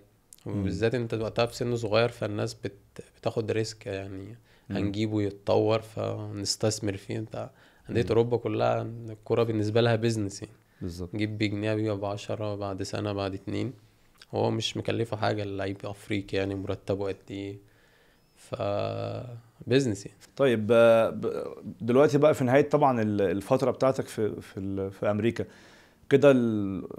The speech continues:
Speaker 1: فترة الاحتراف خلصت ولا إحنا، أنت دلوقتي فري وإحنا في، إحنا في ديسمبر، عندنا لسه ديسمبر
Speaker 2: بالظبط.
Speaker 1: كله قبل ما القيد يفتح.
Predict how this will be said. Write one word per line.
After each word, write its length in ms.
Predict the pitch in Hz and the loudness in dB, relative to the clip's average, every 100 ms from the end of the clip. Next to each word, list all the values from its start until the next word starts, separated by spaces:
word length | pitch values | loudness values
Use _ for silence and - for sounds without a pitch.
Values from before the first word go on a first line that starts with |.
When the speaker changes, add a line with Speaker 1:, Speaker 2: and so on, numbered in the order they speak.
| - - - - - | -16 -16 -10 -8 -2
Speaker 1:
فترة 300 | 127 131 117 | 0 0 0
الاحتراف 680 | 107 98 92 - 113 117 - | 0 0 -2 0 0 -2 -10
خلصت 480 | 107 131 139 - - | -4 -2 0 -2 0
ولا 160 | 117 104 | 0 0
إحنا، 180 | 107 | -2
أنت 120 | 113 120 | -4 0
دلوقتي 220 | 123 139 | 2 2
فري 320 | 139 127 147 | -2 2 4
وإحنا 720 | 170 151 135 78 65 - 113 | 4 2 -2 -4 -8 -8 -6
في، 240 | 110 - - | -8 -10 -14
إحنا 220 | 113 120 | -6 -6
في 60 | 117 | -2
ديسمبر، 400 | 131 143 113 104 | 0 2 2 0
عندنا 300 | 104 110 120 | 0 -2 -2
لسه 200 | 117 107 | -4 -4
ديسمبر 220 | 98 117 | -2 0
Speaker 2:
بالظبط. 180 | 117 110 | -2 -2
Speaker 1:
كله 220 | 117 113 | 0 0
قبل 100 | 107 | 0
ما 200 | 107 104 | 0 -2
القيد 420 | 98 95 - 101 | -4 -6 -6 -4
يفتح. 300 | 110 107 113 | -2 -2 -6